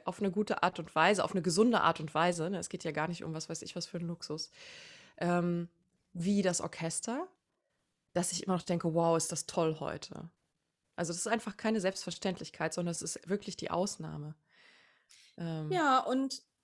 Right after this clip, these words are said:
Speaker 2: es geht ja, also wenn du sagst, man, es geht nicht darum, hofiert zu werden. Nee, genau.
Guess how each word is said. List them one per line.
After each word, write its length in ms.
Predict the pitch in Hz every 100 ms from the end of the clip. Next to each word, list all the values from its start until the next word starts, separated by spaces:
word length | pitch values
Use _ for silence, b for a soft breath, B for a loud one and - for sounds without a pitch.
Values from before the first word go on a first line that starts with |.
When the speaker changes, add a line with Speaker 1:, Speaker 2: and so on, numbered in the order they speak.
| _ _ -
Speaker 2:
es 260 | 262 254
geht 220 | 254 285 262
ja, 320 | 247 220 -
also 340 | 226 220 220 214
wenn 140 | 240
du 120 | 240
sagst, 320 | 233 233 233
man, 240 | 233 226 214
es 120 | - -
geht 140 | 240
nicht 160 | 226 226
darum, 180 | 208 208
hofiert 340 | 214 - 254
zu 140 | 226
werden. 260 | 190 180 196
Nee, 200 | 233 214
genau. 380 | 220 240 180